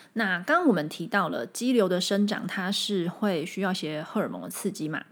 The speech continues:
所以如果你是一个生育年龄的女性，基本上你是有月经的期间，那这个肌瘤是很有可能会长大，或者说，诶，你接受了一个手术，或者说你之前做了一些治疗，后续呢，它会不会复发？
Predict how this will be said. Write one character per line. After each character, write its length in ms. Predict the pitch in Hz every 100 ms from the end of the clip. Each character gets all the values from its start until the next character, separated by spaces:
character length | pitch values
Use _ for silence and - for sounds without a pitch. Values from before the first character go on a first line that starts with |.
| _
所 220 | - 208
以 220 | 220 190
如 160 | 175 175
果 80 | 202
你 100 | 165
是 140 | 196
一 60 | 185
个 100 | 175
生 340 | - 240 240
育 160 | 247 220
年 260 | 165 165
龄 160 | 165 156
的 120 | 160
女 200 | 160 123
性， 320 | - 190 170
基 160 | - 202
本 220 | 185 -
上 380 | - 175 - - - - - -
你 120 | 165
是 320 | - 220 190
有 200 | 160 107
月 120 | 190
经 140 | 185 180
的 80 |
期 200 | 135 -
间， 380 | 107 - 139 151 -
那 180 | 180 -
这 160 | - 185
个 180 | - -
肌 200 | - 190
瘤 160 | 156
是 180 | 170 175
很 140 | 180 139
有 100 | 147
可 100 | -
能 80 |
会 120 | - 190
长 160 | - -
大， 160 | 127 - _
或 120 | -
者 140 | 196 180
说， 160 | 185
诶， 180 | 185 196
你 200 | 208 160
接 120 | -
受 140 | 202 214
了 80 | 185
一 40 |
个 60 | 190
手 220 | 180 131
术， 260 | 254 226
或 120 | 190 214
者 20 |
说 140 | 220
你 100 | 196
之 140 | 190 233
前 120 | 208
做 140 | 226
了 80 | 196
一 20 |
些 140 | 214 214
治 300 | - 277 185
疗， 440 | 165 151 151 185 - - - -
后 180 | 370
续 200 | 320 349
呢， 140 | 269 233
它 140 | 233
会 80 | 233
不 100 | 185
会 120 | 165
复 180 | 170 175
发？ 240 | 160 151